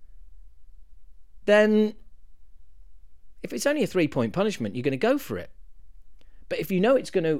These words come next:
accrue, it's gonna make you think twice. Whatever,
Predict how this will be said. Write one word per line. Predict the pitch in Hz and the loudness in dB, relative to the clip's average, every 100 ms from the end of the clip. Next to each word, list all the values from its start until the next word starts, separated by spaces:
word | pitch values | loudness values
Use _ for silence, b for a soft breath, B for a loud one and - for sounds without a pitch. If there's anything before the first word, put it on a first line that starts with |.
| - | 0
accrue, | 131 - - 190 240 135 101 214 - - - - - - - - - - - - - - - - - - - - | -4 -6 0 8 10 10 4 -6 -10 -14 -14 -14 -14 -14 -14 -14 -14 -14 -14 -14 -14 -14 -14 -14 -14 -14 -14 -8
it's | |
gonna | - 151 | -2 2
make | 147 123 | 2 2
you | |
think | 123 98 | -2 -2
twice. | - 80 - - - - - - - - - - - - - | -4 -6 -8 -10 -12 -14 -14 -14 -14 -14 -14 -14 -16 -16 -10
Whatever, | 139 170 190 240 208 95 | 4 8 8 8 6 2